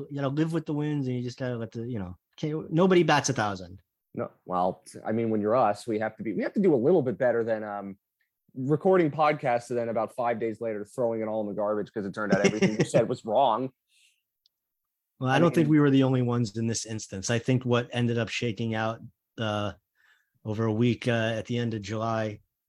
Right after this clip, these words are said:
Speaker 1: uh, I think caught pretty much everybody, including the people who were involved, completely by surprise.
Speaker 2: This is true, and it certainly caught us by surprise because we posted a podcast that was, like, an hour and a half,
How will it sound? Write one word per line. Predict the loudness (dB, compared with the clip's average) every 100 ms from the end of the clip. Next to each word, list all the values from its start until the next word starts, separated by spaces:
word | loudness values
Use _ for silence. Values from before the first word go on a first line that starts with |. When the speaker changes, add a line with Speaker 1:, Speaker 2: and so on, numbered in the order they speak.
| _
Speaker 1:
uh, | -8 -6 -4
I | -6
think | -4 -2 -4
caught | -2 0 0 -2 _ _ _ _ _ _ _ _ _ -20 _ _ _
pretty | -2 4 6
much | 4 2 -2
everybody, | 0 2 0 -2 -4 -12 _ _ _ _ _ _ -4
including | 0 4 6
the | 6
people | 4 2 4
who | 4
were | 4
involved, | 2 0 0 0 -6 -16 _
completely | -6 -4 0 0 2 -2
by | 0 -2
surprise. | -2 -6 -8 -10 -12 -18 _ _ _ _ _ _
Speaker 2:
This | -2 2
is | 0 -2
true, | 2 4 4
and |
it | 2
certainly | -2 -2 -4
caught | -4
us | -2 -2
by | -4 -6
surprise | -8 -8 -8 -8
because | -10 -10 -8
we | -6
posted | -4 -4 -6
a | -10
podcast | -6 -6 -4 -8 -8 -8
that | -8
was, | -8 -10
like, | -14 -14
an | -14
hour | -12 -12
and | -12
a | -12
half, | -12